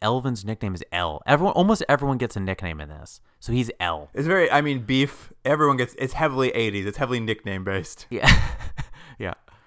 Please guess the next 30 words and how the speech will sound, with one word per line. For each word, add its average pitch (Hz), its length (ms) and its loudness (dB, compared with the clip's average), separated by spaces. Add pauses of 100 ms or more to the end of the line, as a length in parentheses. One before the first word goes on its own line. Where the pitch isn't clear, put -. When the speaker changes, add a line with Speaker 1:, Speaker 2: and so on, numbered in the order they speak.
(800)
Speaker 2:
I 156 120 10
don't 208 120 4
know 202 60 6
how 175 100 6
you 165 140 4
felt 143 260 4
about, 117 420 2
uh, 98 480 2 (100)
Doctor 113 280 2
Bill 107 200 0
Hayes 104 180 0
and 104 100 -8
Doctor 101 300 0
Elvin 101 360 0
Lincoln, 98 300 -10
but 107 180 0
I 143 160 6
got, 135 260 4
like, 110 360 -2 (260)
there's 165 220 0
strong 151 440 2
Ghostbusters 113 600 0
vibes 95 340 2
going 156 220 -8
on - 180 -6
here. - 260 -8
<laughs> - 40 -12
Speaker 1:
Exactly, 92 680 -2
yeah. 104 300 2
Uh, 92 100 -2